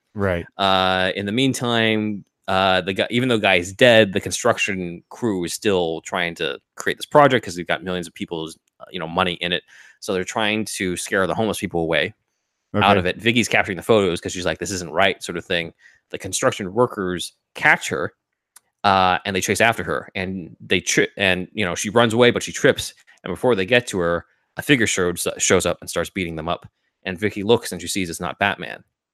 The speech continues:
Speaker 2: It's, quote unquote, "It's a kid, thirteen or fourteen on the outside, sunken-eyed, grimy looking in a torn and tattered raincoat.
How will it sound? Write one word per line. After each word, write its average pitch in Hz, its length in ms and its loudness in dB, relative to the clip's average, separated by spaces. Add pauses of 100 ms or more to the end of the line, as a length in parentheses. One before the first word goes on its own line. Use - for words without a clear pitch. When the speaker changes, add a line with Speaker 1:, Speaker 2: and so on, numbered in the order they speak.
(340)
Speaker 2:
It's, - 460 -4 (140)
quote 87 160 -2
unquote, 87 340 -2
"It's - 140 -8
a 78 60 -8
kid, - 360 -2 (680)
thirteen 101 280 0
or 90 100 -2
fourteen 104 360 0
on 87 80 -4
the 90 80 -4
outside, 87 460 0
sunken-eyed, 87 720 -2
grimy 95 320 2
looking 87 380 -4
in 85 80 -6
a 80 60 -2
torn 95 340 -2
and 85 100 -4
tattered 85 300 0
raincoat. 82 420 -6